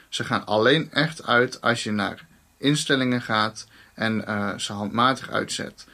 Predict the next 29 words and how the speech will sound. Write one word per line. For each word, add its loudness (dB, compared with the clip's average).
Goed, 2
dit 4
waren 2
de 2
belangrijkste 2
zaken 2
waarop 2
u 2
moet -2
letten 2
als 0
het -8
gaat 0
om -6
het -4
verminderen -2
van 0
de 0
verstorende 2
invloeden 0
van 0
elektromagnetische -2
velden. 0
Het -2
is 2
echt -2
van 0
groot 2
belang 4